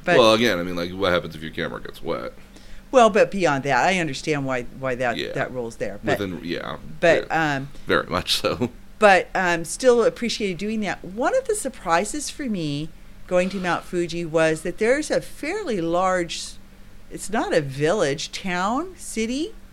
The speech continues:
Speaker 2: Little town there, yeah.
Speaker 1: Um, at the base of it with an amusement park.
Speaker 2: Yeah, that has, like, a Thomas the Train bit to it.
Speaker 1: Yeah.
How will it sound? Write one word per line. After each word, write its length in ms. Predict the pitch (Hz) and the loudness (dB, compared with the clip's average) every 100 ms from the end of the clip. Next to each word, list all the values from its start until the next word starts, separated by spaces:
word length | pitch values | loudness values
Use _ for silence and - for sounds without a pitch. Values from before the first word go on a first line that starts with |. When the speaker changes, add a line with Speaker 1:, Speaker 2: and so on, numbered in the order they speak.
| - - - | -14 -10 -4
Speaker 2:
Little 200 | 104 120 | 0 0
town 320 | 120 101 95 | 2 4 4
there, 140 | 101 117 | 4 2
yeah. 180 | 113 131 - 127 | 2 -2 -4 -2
Speaker 1:
Um, 420 | 175 175 170 170 | 2 4 2 0
at 200 | 190 190 | -4 -2
the 60 | |
base 340 | 185 185 254 320 | 0 0 0 -2
of 120 | 226 | 2
it 280 | 160 165 - - - - | 4 2 -2 -14 -16 -12
with 420 | 156 170 208 208 - 170 | -4 6 6 6 -6 0
an 160 | 185 | 0
amusement 600 | 180 185 330 453 202 113 | 0 2 2 2 -4 -6
park. 460 | - 147 131 240 - - - - - - - - - | -2 2 2 0 -6 -14 -10 -10 -12 -16 -18 -14 2
Speaker 2:
Yeah, 220 | 110 135 | 6 6
that 160 | 98 92 | 6 2
has, 180 | 92 | 2
like, 80 | 87 | -2
a 60 | 82 | -4
Thomas 460 | - 90 92 92 - | -6 -4 -4 -4 -6
the 80 | |
Train 680 | 82 - - 95 101 60 82 - - | -10 -8 -6 -4 -4 -4 -8 -10 -8
bit 240 | 69 - | -8 -8
to 240 | - 58 | -10 -8
it. 140 | 58 - - - | -8 -10 -12 -10
Speaker 1:
Yeah. 460 | 170 214 381 339 | 2 2 4 0